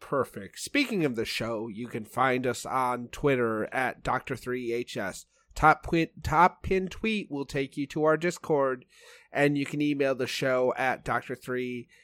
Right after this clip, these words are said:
H S at gmail dot com. Feel free to leave us a, a review on iTunes, but you can get us on any of your favorite podcaster applications, and you can find me on Twitter at Daring Alkaline.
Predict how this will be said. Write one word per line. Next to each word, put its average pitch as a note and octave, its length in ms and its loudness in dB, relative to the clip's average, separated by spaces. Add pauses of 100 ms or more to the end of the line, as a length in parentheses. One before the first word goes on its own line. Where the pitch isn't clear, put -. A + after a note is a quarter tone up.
(380)
H C3+ 280 0
S A#2 300 -2 (120)
at B2+ 260 -2
gmail A#2 460 -4
dot G2+ 200 -6
com. B2+ 460 -6 (340)
Feel D3+ 180 4
free D3+ 260 0
to C3+ 100 0
leave C3+ 240 -4
us C3+ 200 -2
a, A#2 360 0
a A#2 240 -2
review C3+ 420 0
on B2+ 120 2
iTunes, D#3+ 680 0
but D#3 160 0
you G3 120 -14
can G3+ 100 -18
get G3 180 4
us F#3+ 220 4
on F3 140 4
any D3 240 2
of C#3 120 0
your C3+ 160 0 (100)
favorite B2+ 380 0
podcaster A2+ 880 -2
applications, G#2 800 -6 (320)
and C#3 160 -2
you D3 100 -2
can D3+ 140 -2
find D#3 260 2
me D#3 340 -2
on D3+ 340 2
Twitter B2 580 0
at B2+ 320 -4
Daring A2+ 380 -2
Alkaline. G2 680 -10